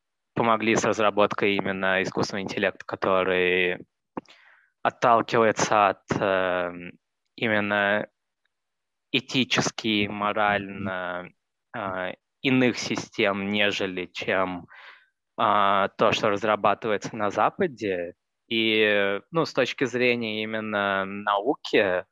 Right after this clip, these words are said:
да, это, это очень интересно, что у них получится.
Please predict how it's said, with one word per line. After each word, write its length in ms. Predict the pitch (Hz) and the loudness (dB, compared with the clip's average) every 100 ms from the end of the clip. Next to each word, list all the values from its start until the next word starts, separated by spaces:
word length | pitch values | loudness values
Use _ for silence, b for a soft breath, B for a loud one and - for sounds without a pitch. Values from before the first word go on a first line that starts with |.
| _ - | _ -6
да, 300 | 95 117 127 | 0 2 2
это, 720 | 107 - - 107 101 95 - _ _ _ _ _ _ _ | -2 -4 -2 0 2 0 -6 _ _ _ _ _ _ _
это 220 | 123 110 | 0 0
очень 720 | 107 117 110 - 117 101 101 | 0 -2 -2 -6 -8 -8 -4
интересно, 880 | 101 98 117 107 - 110 117 - 120 | 0 0 -2 -2 0 4 2 2 -4
что 360 | - 110 107 | 0 2 4
у 60 | 104 | 2
них 220 | 101 - | -2 -2
получится. 840 | 117 110 104 87 - - - 110 | 0 2 0 -2 -4 -4 -8 -8